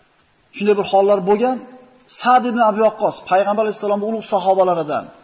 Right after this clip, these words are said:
Asharai Mubasharani bittasi. Juda ko'p futuhotlarda qatnashgan,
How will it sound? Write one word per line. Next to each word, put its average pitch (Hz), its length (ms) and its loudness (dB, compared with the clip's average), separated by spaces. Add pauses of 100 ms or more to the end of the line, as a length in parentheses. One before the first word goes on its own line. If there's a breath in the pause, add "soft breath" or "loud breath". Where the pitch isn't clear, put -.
(320 soft breath)
Asharai 226 460 2
Mubasharani 226 600 0
bittasi. 185 480 -2 (1600)
Juda 226 280 -4
ko'p 269 260 0
futuhotlarda 233 720 0
qatnashgan, 214 520 -4